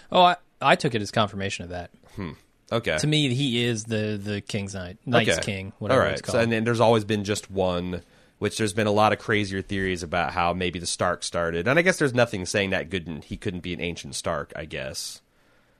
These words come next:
Speaker 1: I suppose not, yeah.
Speaker 2: Um, because that's something, like, the old Nan would tell in her tales about, like, it was one of the old Starks. And, um, but I,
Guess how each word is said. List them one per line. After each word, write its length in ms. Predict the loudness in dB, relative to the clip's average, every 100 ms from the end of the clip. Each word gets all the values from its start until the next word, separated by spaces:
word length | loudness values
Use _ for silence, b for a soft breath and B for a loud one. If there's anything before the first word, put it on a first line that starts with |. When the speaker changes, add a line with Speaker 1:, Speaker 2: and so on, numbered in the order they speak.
| -8
Speaker 1:
I 60 | -6
suppose 320 | -2 -2 0
not, 220 | -2 -2
yeah. 220 | -2 -2 -2
Speaker 2:
Um, 680 | -2 0 0 -2 -4 -6 -10 _ _ _
because 340 | -8 0 0 2
that's 200 | 0 0
something, 320 | -2 -2 -2
like, 180 | -4 -4
the 80 | -4
old 220 | -4 -2
Nan 260 | -2 -2 -4
would 120 | -2
tell 180 | -2 0
in 80 |
her 120 | -2 -4
tales 460 | -2 -2 -2 -4
about, 260 | -6 -6 -6
like, 180 | -6 -6
it 40 |
was 200 | -6 -6
one 140 | -6 -6
of 80 | -4
the 100 | -4
old 200 | -4 -6
Starks. 540 | -4 -4 -4 -6 -10
And, 320 | -8 -10 -12 b b b -8
um, 540 | -4 -2 -2 -4 -4
but 140 | 0 2 4
I, 240 | 4 2